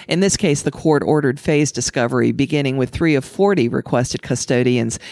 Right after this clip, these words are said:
to test the cost and the yield of a larger search. Very sensible.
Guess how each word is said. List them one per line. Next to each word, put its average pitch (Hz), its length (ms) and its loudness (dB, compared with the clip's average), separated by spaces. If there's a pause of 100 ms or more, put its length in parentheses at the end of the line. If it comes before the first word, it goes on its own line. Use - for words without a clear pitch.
(120)
to 190 100 2
test 208 280 2
the 208 80 -2
cost 135 440 -2
and 139 160 -2
the 135 40 0
yield 143 380 2
of 123 80 0
a 135 60 0
larger 131 400 -2
search. 107 400 -2
Very 160 340 2
sensible. 120 640 -2